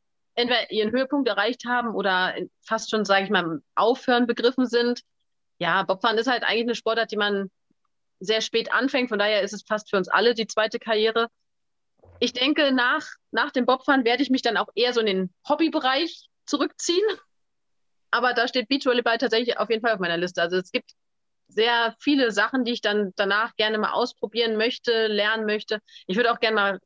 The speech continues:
Kitesurfen so richtig lernen. Ich habe mal so einen Kurs gemacht, bin da allerdings nicht so weit gekommen.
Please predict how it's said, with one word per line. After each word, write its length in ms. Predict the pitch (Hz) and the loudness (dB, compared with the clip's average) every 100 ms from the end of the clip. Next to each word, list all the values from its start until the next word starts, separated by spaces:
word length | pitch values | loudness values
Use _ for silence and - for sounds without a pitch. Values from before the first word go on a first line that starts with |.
| _ - | _ -6
Kitesurfen 840 | 247 262 285 - 285 302 320 330 349 _ | -2 -2 -2 0 0 2 2 0 -2 _
so 100 | - | -2
richtig 320 | 330 - 277 | -2 0 -2
lernen. 240 | 277 262 226 | 0 0 0
Ich 80 | 233 | -2
habe 100 | 220 | 0
mal 120 | 196 | 0
so 100 | 190 | 0
einen 60 | |
Kurs 300 | 185 269 349 | -2 -2 -2
gemacht, 400 | - 185 208 - - _ _ _ _ _ | 0 0 0 -2 -18 _ _ _ _ _
bin 220 | - 311 | 0 2
da 80 | 294 - | 2 0
allerdings 460 | 226 220 226 262 220 | 0 0 0 -2 -4
nicht 200 | 220 - | -6 -2
so 220 | 208 220 | 0 2
weit 240 | 208 226 | 2 2
gekommen. 440 | - - 240 254 | -2 0 2 2